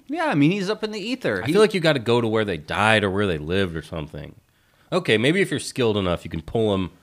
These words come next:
Speaker 2: yeah, from
Speaker 1: I mean,
Speaker 2: Hades.
Speaker 1: it's not real. She's, she's
Speaker 2: Yeah,
Speaker 1: faking.
Speaker 2: but I'm saying it'd be more believable if
Speaker 1: To
Speaker 2: you were
Speaker 1: who?
Speaker 2: in, like, I don't know, if you were in, like, uh,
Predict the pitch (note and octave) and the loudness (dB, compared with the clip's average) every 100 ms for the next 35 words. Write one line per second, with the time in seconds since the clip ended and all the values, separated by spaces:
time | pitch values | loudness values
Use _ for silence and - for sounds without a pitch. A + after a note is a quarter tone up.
0 | _ _ _ G#2+ F2 - G#2 F#2 E2 - | _ _ _ -2 -2 0 2 2 -2 -10
1 | G#2+ - G#2 G2+ E2 E2 - C3 - - | -4 0 2 2 -2 -4 -4 -4 -6 -16
2 | A2 A#2+ - _ _ - G2 D3 E2+ - | -8 -8 -8 _ _ -14 -10 -8 -10 -10
3 | G#2+ - _ _ - A2+ - _ _ _ | -12 -12 _ _ -14 -14 -14 _ _ _
4 | _ F#3 G3 G3 G#2 A2 D3+ - F#3 F3+ | _ 6 8 6 2 0 0 4 4 4
5 | D#3+ D#3+ D#3+ C#3+ A2+ D3+ D#3+ A2+ G2 F2+ | 4 2 2 2 0 0 0 0 2 4
6 | B2+ - _ _ _ _ _ _ C#3 C4+ | 2 0 _ _ _ _ _ _ 2 6
7 | B3 D#3 D3 C#3+ D3 D#3 D#3+ C#3+ - - | 10 10 10 8 6 6 6 2 0 -14
8 | _ B2+ F#3 E3 A#2+ C#3+ C#3+ D3+ D#3 D3+ | _ 0 4 4 6 6 6 6 4 4
9 | C3+ D#3+ D#3+ D3 - - B2+ C3 | 4 4 4 2 0 -6 -4 -4